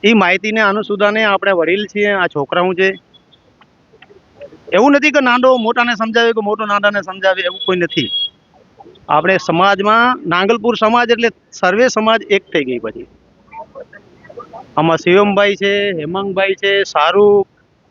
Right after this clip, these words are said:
અને મોહસિનભાઈ. ઈ સર્વેને ધ્યાનમાં રાખી અને બાવીસ તારીખ પછી જે પણ નિર્ણય આવે, પચીસ તારીખ પછી જે પણ નિર્ણય આવે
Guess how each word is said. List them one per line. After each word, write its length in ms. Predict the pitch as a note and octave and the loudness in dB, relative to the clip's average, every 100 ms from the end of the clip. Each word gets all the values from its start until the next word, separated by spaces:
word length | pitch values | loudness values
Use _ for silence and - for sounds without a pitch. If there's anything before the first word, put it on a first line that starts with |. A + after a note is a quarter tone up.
| - | -4
અને 400 | D#3+ F3+ F3+ F#3+ - _ _ _ _ - - D#3+ E3 D#3+ D#3 - E3+ | 0 2 4 2 -2 _ _ _ _ -16 -12 -10 -10 -8 -10 -4 0
મોહસિનભાઈ. 600 | F#3 A#3+ A3+ G#3 C#3+ G#2+ _ - _ - - - _ _ _ - _ _ _ - - - - - - - - - - G#3+ | 2 2 4 2 0 -6 _ -20 _ -20 -20 -20 _ _ _ -20 _ _ _ -20 -20 -20 -20 -20 -20 -20 -20 -18 -4 2
ઈ 140 | A#3+ - - | 2 2 -6
સર્વેને 640 | - - F#3 A#3 C#4+ C#4 | -8 0 2 4 4 4
ધ્યાનમાં 520 | A3+ F3 F3+ G#3+ A#3+ G#3+ | 2 2 2 0 2 2
રાખી 540 | F3+ G3 B3 A#3+ G#3+ - | 2 0 0 0 -2 -4
અને 280 | F3+ A3 A#3 | -2 0 -2
બાવીસ 500 | F3+ D#3 F#3 B3 - | 0 2 2 0 0
તારીખ 280 | A3 A3 - | 0 0 -2
પછી 300 | F#3+ F#3+ G#3+ | -4 -2 -4
જે 220 | D#3 F#3+ | -4 -6
પણ 220 | A3 A#3+ A3 | -4 -4 -2
નિર્ણય 360 | F#3+ G3+ G#3+ | 0 2 2
આવે, 260 | F#3 G3+ F#3+ | 4 4 2
પચીસ 400 | - F3 G#3 - | 0 -4 -4 -2
તારીખ 220 | G3 F#3+ | 0 0
પછી 260 | - F3 G#3 | 0 -2 -2
જે 140 | F3 | -2
પણ 160 | A#3 G#3+ | 0 0
નિર્ણય 280 | F#3 F#3 G3 | 2 2 2
આવે 400 | F3+ G3 G3 | 2 2 2